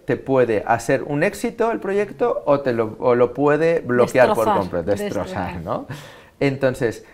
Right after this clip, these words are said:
Speaker 1: ese director que saca lo mejor de la, de la, de, de los actores, ese director que es,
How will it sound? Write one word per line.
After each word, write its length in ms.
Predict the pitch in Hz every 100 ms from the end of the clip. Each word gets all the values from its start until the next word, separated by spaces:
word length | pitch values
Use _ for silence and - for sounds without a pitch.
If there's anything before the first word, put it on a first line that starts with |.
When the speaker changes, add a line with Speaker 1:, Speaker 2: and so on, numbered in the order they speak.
| _
Speaker 1:
ese 240 | - 151 170
director 500 | 160 147 - 165 143
que 100 | 113
saca 360 | - 160 151 139
lo 100 | 127
mejor 320 | 127 - 120
de 100 | 117
la, 180 | 113 110
de 140 | 110
la, 180 | 110 110 110
de, 160 | 113
de 140 | 110 110
los 160 | 104
actores, 680 | 107 - 120 117 117 117 113 - -
ese 260 | - 131 139
director 460 | 123 120 - 127
que 80 | -
es, 180 | 113 -